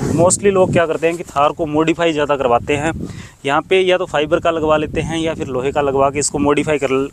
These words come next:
करवा लेते हैं, जिससे कि ये ज़्यादा ठंडी हो पाती है और अच्छी भी लगती है। क्योंकि जब ये चलती है तो इसमें आवाज़ आती है फड़फड़ की, और साथ में ये ठंडी भी नहीं हो पाती क्योंकि properly इसमें जो है हवा रुकती नहीं है। तो यहाँ से इस प्रकार इसको खोल सकते हैं, बोरी वगैरह डालनी हो तो।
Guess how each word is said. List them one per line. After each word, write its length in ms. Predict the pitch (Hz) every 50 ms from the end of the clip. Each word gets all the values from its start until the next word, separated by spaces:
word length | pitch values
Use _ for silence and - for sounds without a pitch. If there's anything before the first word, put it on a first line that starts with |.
| -
करवा 220 | - 135 139 139 139
लेते 200 | 143 135 - 156
हैं, 80 | 151
जिससे 260 | 143 151 - - 170
कि 120 | 151 160 175
ये 140 | 170 175 175
ज़्यादा 300 | 147 151 151 151 175 180 - - - - - - - - -
ठंडी 300 | - 175 190 196 185 202
हो 140 | 190 170 151
पाती 300 | 143 160 156 - - 185
है 60 | 180
और 120 | 175 175 185
अच्छी 260 | 170 - - - 180
भी 60 | 175
लगती 240 | 147 151 139 - 170
है। 80 | 165
क्योंकि 220 | 156 175 180 175 190
जब 160 | 175 180 175
ये 60 | 185
चलती 340 | 170 - 175 165 160 160 185
है 80 | 175 170
तो 100 | 170 175
इसमें 320 | 170 160 - - 170 170
आवाज़ 260 | 156 151 151 151 156
आती 200 | 143 123 - 151
है 40 | 147
फड़फड़ 340 | - - 147 - - 147 139
की, 180 | - 156 156 - - - - - - - - - 139
और 80 | 151 -
साथ 200 | - 165 160 160
में 100 | 180 180
ये 40 | 170
ठंडी 300 | - - 156 165 165 175
भी 100 | 175 170
नहीं 100 | 165 160
हो 60 | 147 - - 147
पाती 220 | 147 135 139 156
क्योंकि 220 | - 165 160 156 151
properly 440 | - 160 160 147 - 160 160 160
इसमें 300 | 156 147 - 160 170 180 180 - - - - - - - - - - - 147
जो 120 | 147 156
है 180 | 151 156 165 156
हवा 200 | 127 135 143 151
रुकती 340 | 151 147 147 - - 165 151
नहीं 140 | 139 135 135
है। 140 | 131 127 - _ -
तो 80 | 156
यहाँ 180 | 139 127 127 131
से 140 | - - 160
इस 120 | 143 -
प्रकार 240 | - 139 - 143 143
इसको 220 | - - - 151
खोल 240 | 139 - - 139 -
सकते 240 | - 147 - - 160
हैं, 80 | 156 147
बोरी 180 | 139 147 147
वगैरह 240 | 143 143 135 139 143 139
डालनी 300 | 139 135 131 139 139 139
हो 140 | 135 135
तो। 180 | 135 - 165 156